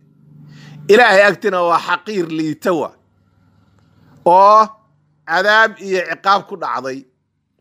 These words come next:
Dadkuna waa neceb yihiinoo, aad bay u neceb yihiin dadku qofka u faama oo kibirka badan oo fakhuurka aad baa loo neceb yahay. Idan marka waxaasoo dhan waa la iska ilaaliyaa oo waxa weeye aan loo dhowaanin.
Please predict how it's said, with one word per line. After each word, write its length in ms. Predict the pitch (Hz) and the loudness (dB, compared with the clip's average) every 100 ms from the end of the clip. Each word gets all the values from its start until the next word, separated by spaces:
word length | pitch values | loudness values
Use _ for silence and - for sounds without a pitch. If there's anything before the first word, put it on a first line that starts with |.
| _ _ _ _ _ _ _ | _ _ _ _ _ _ _
Dadkuna 560 | 143 247 254 - 233 208 | -2 0 0 0 2 4
waa 180 | 196 185 | 4 2
neceb 380 | 180 170 - 208 | -2 -4 -2 -2
yihiinoo, 600 | 180 175 190 214 180 113 _ _ _ _ 240 | -4 -6 -6 -4 -4 -6 _ _ _ _ 0
aad 200 | 262 180 | 0 0
bay 120 | 196 | -4
u 100 | 202 | -4
neceb 340 | 214 180 208 196 | -6 -8 -8 -6
yihiin 240 | 190 175 | -8 -6
dadku 280 | 196 202 185 | -8 -8 -8
qofka 320 | 180 202 - 185 | -4 -4 -2 -4
u 120 | 196 | -4
faama 500 | - 180 165 165 185 185 _ _ _ _ _ | -2 2 4 4 2 0 _ _ _ _ _
oo 160 | 156 156 | -2 -2
kibirka 480 | - 196 180 180 160 | -2 0 0 2 0
badan 360 | 156 170 185 185 _ _ _ _ _ 143 | 2 2 0 -2 _ _ _ _ _ -6
oo 160 | 160 | -6
fakhuurka 640 | 139 165 220 220 180 - 170 170 | -4 -8 -2 0 2 2 2 2
aad 220 | 185 185 139 | 2 0 0
baa 140 | 151 147 | -2 0
loo 200 | 147 147 | 0 -4
neceb 340 | 135 120 120 | -6 -10 -10
yahay. 360 | 117 123 135 135 131 _ _ _ _ _ | -10 -6 -4 -6 -10 _ _ _ _ _
Idan 200 | 202 202 | -2 0
marka 240 | 202 202 196 | 0 -2 0
waxaasoo 460 | 185 175 165 - 160 | 0 2 0 -2 -4
dhan 100 | 156 | -2
waa 100 | 156 | -2
la 120 | 147 | -4
iska 240 | - - 143 | -8 -6 -2
ilaaliyaa 680 | 139 135 135 139 165 196 - _ _ _ _ _ 160 | 0 0 0 0 2 2 0 _ _ _ _ _ -4
oo 160 | 170 | 0
waxa 220 | 180 180 180 | 0 0 0
weeye 220 | 165 160 | 0 0
aan 180 | 156 156 | 0 0
loo 140 | 180 202 | -2 -2
dhowaanin. 540 | 185 170 175 196 | 0 2 2 0